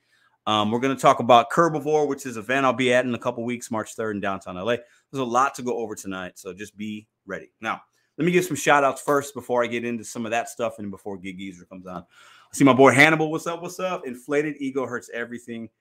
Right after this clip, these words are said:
everything, earning money and maintaining relationships. Yeah, yeah, yeah. It's your bedtime, Pedro. Not my bedtime, Red. We got a live to do tonight. All right. Let me get this ticker going on the bottom for you guys. Appreciate you guys for being in here,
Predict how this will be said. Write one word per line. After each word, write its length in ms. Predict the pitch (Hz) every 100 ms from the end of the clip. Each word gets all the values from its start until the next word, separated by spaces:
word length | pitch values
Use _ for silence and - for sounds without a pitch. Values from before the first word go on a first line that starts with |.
| _ _ _ -
everything, 520 | 120 120 123 117 101
earning 280 | 107 117 117
money 300 | 113 110 110
and 360 | 101 98 107 - 131 123 _ 95
maintaining 540 | 98 101 101 104 98
relationships. 540 | 95 95 - - 87
Yeah, 120 | 110 135
yeah, 140 | 143
yeah. 280 | 156 135 95 - -
It's 160 | 104
your 80 | 101
bedtime, 400 | 95 107 101 87
Pedro. 260 | 92 90 104
Not 280 | 107 143 143
my 140 | 120
bedtime, 520 | 101 101 90 98 90 87
Red. 280 | 104 110 110
We 60 | 143
got 120 | 143
a 100 | 120
live 380 | 131 151 117 -
to 80 |
do 160 | 101 104
tonight. 240 | 98 92 110
All 80 |
right. 100 | 98 - _ _
Let 80 | 131
me 80 | 160
get 160 | 165
this 160 | 147 -
ticker 300 | 160 - 139
going 240 | 131 127
on 80 | 123
the 80 | 110
bottom 320 | 104 113 113
for 120 | -
you 160 | 110 104
guys. 300 | 107 107 101
Appreciate 420 | - 131 127 123
you 60 | 117
guys 220 | 113 113
for 60 | 101
being 280 | 107 104 113
in 140 | 135
here, 300 | 143 139